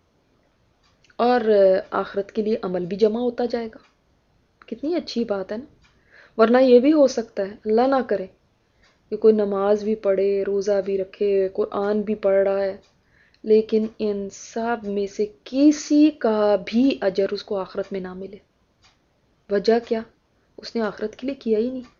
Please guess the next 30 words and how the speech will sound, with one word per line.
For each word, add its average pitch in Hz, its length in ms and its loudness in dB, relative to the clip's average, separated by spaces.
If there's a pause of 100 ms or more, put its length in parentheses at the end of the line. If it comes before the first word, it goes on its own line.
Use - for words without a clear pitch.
(460)
उसने 311 260 0
दुनिया 277 320 2
के 294 120 0
लिए 233 160 0
किया 196 240 -6
था 220 160 -18 (440)
कि - 60 -4
दुनिया 247 280 4
में 247 120 4
लोग 202 240 6
मुझे 208 180 4
नमाजी 208 460 0
कहें, 220 220 -6 (420)
दुनिया 285 380 4
में 247 120 4
लोग 202 220 6
मुझे 208 220 0
कुरान 214 340 0
पढ़ने 220 280 2
वाली 214 280 2
कहें, 220 240 -4 (360)
मुझे 262 220 4
नेक 220 380 6
समझें 214 420 -4 (180)
कि 262 80 0
मैं 240 180 6
रोज़े 202 260 4
भी 220 120 0
रखती 220 300 0
हूँ। 208 100 -12